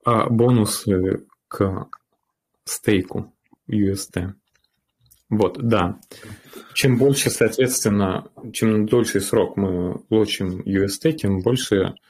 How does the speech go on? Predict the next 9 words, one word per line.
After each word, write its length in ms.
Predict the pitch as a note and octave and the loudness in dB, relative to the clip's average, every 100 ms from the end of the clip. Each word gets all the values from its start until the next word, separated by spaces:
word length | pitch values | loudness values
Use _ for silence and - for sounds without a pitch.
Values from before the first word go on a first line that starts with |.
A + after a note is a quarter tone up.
| _ _ | _ _
токенов 500 | - G#2+ A#2+ A2 - | -2 0 2 0 0
мы 140 | G2+ | -2
получаем. 640 | G2+ G#2+ G2+ - - - _ _ _ _ _ _ _ _ _ _ - _ _ _ - - _ _ _ - | 2 2 0 -2 -8 -8 _ _ _ _ _ _ _ _ _ _ -20 _ _ _ -20 -20 _ _ _ -4
А, 420 | A#2+ A2+ G#2+ B2+ - - _ _ _ - | 0 2 2 0 -6 -12 _ _ _ -4
наши 480 | C3+ C#3 C#3 C3 A2+ - - | 0 2 2 0 0 -6 -8
свои 320 | - B2+ B2 | 0 4 4
Марс 420 | A#2+ D#3+ - - | 4 2 -2 -2
мы 240 | A#2 B2 | 0 2
получим 760 | B2+ A2 B2 D#3+ - B2+ G2+ G2+ | 2 2 4 2 2 0 0 -4